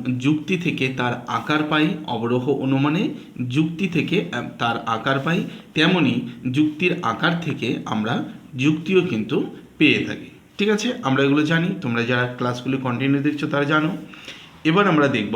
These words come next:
হচ্ছে যুক্তি থেকে যুক্তির আকার কিভাবে পাওয়া যায় তার উদাহরণ সহ লিখতে হবে। দেখো, যুক্তি থেকে যুক্তির আকার আমরা যুক্তি নাম্বার ওয়ান,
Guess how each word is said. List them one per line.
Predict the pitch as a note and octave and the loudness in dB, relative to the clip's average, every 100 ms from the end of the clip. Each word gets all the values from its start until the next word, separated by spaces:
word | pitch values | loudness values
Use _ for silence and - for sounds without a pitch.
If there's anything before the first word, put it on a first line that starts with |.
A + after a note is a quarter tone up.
| G#2+ | -4
হচ্ছে | - F3 - - - B2 B2 | -4 -4 -4 -8 -10 -4 2
যুক্তি | D3+ D3+ F#3+ F3 | 2 2 0 0
থেকে | D#3 G3+ | 2 0
যুক্তির | D3 B2 - D#3 - | 0 -4 0 -2 0
আকার | A2+ G#2 C3+ C3+ | -4 0 -2 0
কিভাবে | C#3+ C#3 C3 D3+ - - B2 | 0 2 2 0 -2 -10 -6
পাওয়া | B2 C3 | -2 0
যায় | F3 - - - - | 0 -2 -6 -16 -4
তার | A#2+ A#2+ A2+ | -2 -2 -4
উদাহরণ | A2+ A#2+ C3+ | -2 -2 -2
সহ | C#3+ C#3 | -2 0
লিখতে | C#3+ C3+ D3+ D3 | 2 0 -2 -2
হবে। | D3+ - - - | -4 -6 -10 -8
দেখো, | B2+ B2 B2 | -4 -2 0
যুক্তি | D#3 E3 G3+ | 0 2 -2
থেকে | F#3+ D#3 F3 E3 | 0 2 2 0
যুক্তির | - B2 D3+ D3 B2+ | -2 -2 -2 -2 -2
আকার | B2 G3+ B3+ | -2 -4 -4
আমরা | A#2+ A2 A#2 A2+ B2 | -4 -2 -2 -4 -4
যুক্তি | B2 B2 D3+ C3+ | -4 -2 -2 0
নাম্বার | C3+ C3+ - | 0 -4 -2
ওয়ান, | B2 | 0